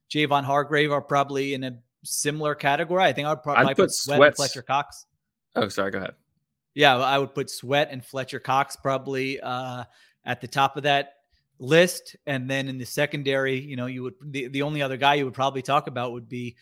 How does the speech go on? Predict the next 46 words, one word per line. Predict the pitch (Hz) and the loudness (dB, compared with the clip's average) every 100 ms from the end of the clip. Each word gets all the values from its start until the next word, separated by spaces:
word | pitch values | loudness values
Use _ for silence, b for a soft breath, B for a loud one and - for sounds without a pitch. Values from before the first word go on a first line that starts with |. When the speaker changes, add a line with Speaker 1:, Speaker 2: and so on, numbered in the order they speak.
| _ _ _ _ | _ _ _ _
Speaker 1:
Darius | 131 135 131 - | 2 2 4 0
Slay, | 135 147 185 | 4 4 4
unless | 185 131 123 131 | 0 -6 -6 -8
you're | |
a | 120 | -8
big | 127 120 | -8 -6
Avonte | 123 127 131 | -6 -4 -6
Maddox | 127 123 143 - | -4 -4 -4 -6
guy. | 151 165 | -2 -2
I | |
guess | 147 120 | -2 -4
you | 131 | 0
Speaker 2:
Yeah, | 101 | 4
Speaker 1:
could | 110 | 4
Speaker 2:
I | |
would | 139 | 6
Speaker 1:
throw | 135 | 6
Speaker 2:
go, | 127 | 8
Speaker 1:
him | |
Speaker 2:
I | 143 | 8
would | 160 | 8
go | 143 | 8
Speaker 1:
in | 139 | 6
there. | |
Speaker 2:
Slay | 123 117 127 123 | 4 4 4 4
one, | 113 113 110 107 98 _ _ _ _ _ | 4 2 2 -2 -10 _ _ _ _ _
Sweat | - 123 117 | -4 2 2
two. | - 123 | 4 2
Speaker 1:
Slay | 143 | 2
one. | 135 147 196 147 113 110 | 4 4 4 4 -6 -10
Okay. | 135 - 143 180 - _ _ _ _ _ _ _ _ _ | -8 -4 -4 -4 -12 _ _ _ _ _ _ _ _ _
Interesting. | 196 - 143 | -12 -4 2
Speaker 2:
Because | 165 135 | 6 6
at | 131 | 4
least, | 139 139 - - | 2 0 -4 -10
well, | - 147 131 | 0 2 4
yeah, | 120 | 2
I | |
mean, | 104 110 | -2 -6
if | 113 | -2
they | 165 | 0
have | 175 | 0
no | 135 | 2
Speaker 1:
That's | 113 180 | 4 4
Speaker 2:
Slay, | 123 113 | 4 2
Speaker 1:
true. | 123 127 | 0 -2